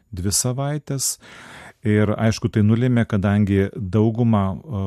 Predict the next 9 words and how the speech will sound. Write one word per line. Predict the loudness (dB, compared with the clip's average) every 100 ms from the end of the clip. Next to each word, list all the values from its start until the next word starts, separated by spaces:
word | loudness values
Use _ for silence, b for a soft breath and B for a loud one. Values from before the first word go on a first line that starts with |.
| -6 -6
provincijolų | -4 -2 -2 -2 -2 -2 -2 -4 -2
visgi | -4 -2 -2
yra | -2 -2
iš, | -4 -6 -10
iš | -8 -4 -2
Europos | 0 -2 -4 -6 -6
bei | -2 -2 -2
iš | -6
vakarų, | -6 -6 -4 -6